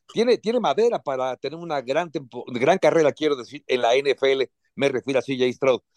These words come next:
Lo de, lo de Lamar Jackson fue de verdad para ponerlo en un marco, dos pases de touchdown, tuvo acarreos per-, personales por cien yardas y además dos acarreos para touchdown, sin duda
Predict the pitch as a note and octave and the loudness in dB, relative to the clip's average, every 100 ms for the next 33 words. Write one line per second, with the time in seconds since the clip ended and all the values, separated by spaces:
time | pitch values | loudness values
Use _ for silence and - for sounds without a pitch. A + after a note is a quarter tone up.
0 | - B2 D#3+ C#3 D3+ D3+ C#3+ - D3 C#3+ | -8 -2 -2 -2 -6 -6 -10 -12 -8 -4
1 | D3 G3+ D#3+ F#3+ F#3+ F3 - F3 F3+ _ | -2 -2 0 -2 -2 -6 -4 -4 -4 _
2 | A#2 B2+ B2+ D#3 E3+ - C#3 A#2+ B2+ C#3+ | -4 -2 -2 -2 -2 -4 -6 -4 -4 -4
3 | D#3 D3 D#3 D#3 D#3 E3 - E3 _ _ | -2 -4 -4 -8 -6 -6 -6 -8 _ _
4 | _ _ - E3 - D#3 C#3 A#2+ A#2 D3+ | _ _ -4 -4 -2 -6 -8 -12 -8 -8
5 | - - D3+ D#3 C#3 D#3+ D#3+ - B2+ - | -8 0 2 2 -2 0 0 2 -2 0
6 | D3+ D#3 _ _ _ - C3 C3 C3 C3 | 0 -2 _ _ _ -8 -6 -4 -4 -6
7 | C3+ D#3+ D3+ - C3 A2+ D#3 C#3+ D3 D#3+ | -4 -4 -4 -6 -8 -6 -4 0 0 -2
8 | C#3+ _ _ _ B2 B2+ D3+ C#3 A2+ C3+ | -8 _ _ _ -6 -4 -4 -8 -6 -2
9 | F3 E3 B2+ C3 D#3+ - C#3 B2+ A#2+ D#3+ | -2 -2 -4 -4 -4 -4 -6 -4 -4 -8
10 | - D#3 D3+ B2 C#3+ C#3 A#3 F#3+ F#3 | -4 -4 -4 -6 -10 -6 -2 -2 -4